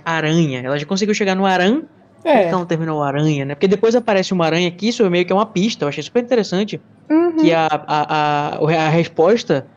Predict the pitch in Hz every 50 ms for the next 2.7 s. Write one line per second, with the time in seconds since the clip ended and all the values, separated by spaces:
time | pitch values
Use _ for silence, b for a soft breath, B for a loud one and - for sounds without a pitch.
0 | - - - 147 139 147 143 143 139 139 139 139 135 131 127 127 123 117 127 135
1 | - - _ _ _ - - - - 139 135 131 131 135 139 139 143 - - -
2 | 151 160 160 185 202 175 147 147 151 156 180 220 233